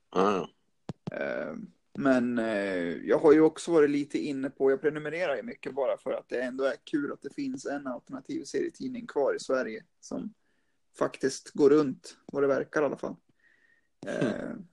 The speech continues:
Speaker 2: men jag är lite också inne på det där som du pratade om tidigare, att man hellre s-, skaffar album, albumversionerna av respektive serie egentligen.
Speaker 1: Ja, ja.
Speaker 2: De som nu släpps i albumform då.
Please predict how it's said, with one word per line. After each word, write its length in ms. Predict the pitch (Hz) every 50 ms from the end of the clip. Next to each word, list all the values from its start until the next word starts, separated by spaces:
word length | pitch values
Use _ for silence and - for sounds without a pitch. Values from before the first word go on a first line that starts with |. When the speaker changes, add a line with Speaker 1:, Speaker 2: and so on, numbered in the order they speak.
| _ -
Speaker 2:
men 160 | - 135 139
jag 240 | 143 147 156 151 151
är 40 |
lite 320 | 151 151 147 143 - - 156
också 220 | 151 - - 160
inne 180 | 143 131 127 131
på 120 | - - 127
det 80 | 123
där 120 | 131 123 113
som 140 | - 156
du 80 | 139 135
pratade 280 | - 147 120 - - 139
om 100 | 135 131
tidigare, 500 | - 139 131 139 135 131 123 120 123 -
att 160 | - _ -
man 160 | 139 135 143
hellre 360 | 151 143 135 131 127 - - -
s-, 200 | - - - _ _ _ _ _ _ _ - - -
skaffar 320 | 147 139 - - 135 131
album, 640 | 123 131 131 127 127 139 139 127 131 127 - - -
albumversionerna 1200 | - 147 135 135 127 - 135 131 127 123 - - - - - - - 151 - 139 131 110 95 - - _
av 320 | _ - - 135 135 - - _ _ _ _ _ _ _
respektive 680 | - 139 143 - - 156 135 - - 143 135 - 143 151 - _ _ _ _ -
serie 420 | - - 151 143 123 117 - -
egentligen. 480 | - 139 143 135 135 - - - - _ _ _ _ _ _ _ _ _ _ _ _
Speaker 1:
Ja, 300 | - 69 76 92 95 92
ja. 240 | 92 95 92 85 78 _
Speaker 2:
De 160 | - 139 135
som 160 | 135 - 147 135
nu 100 | 131 131
släpps 360 | - 156 147 139 - - -
i 40 | -
albumform 580 | 104 - - - - - - - - - -
då. 100 | - -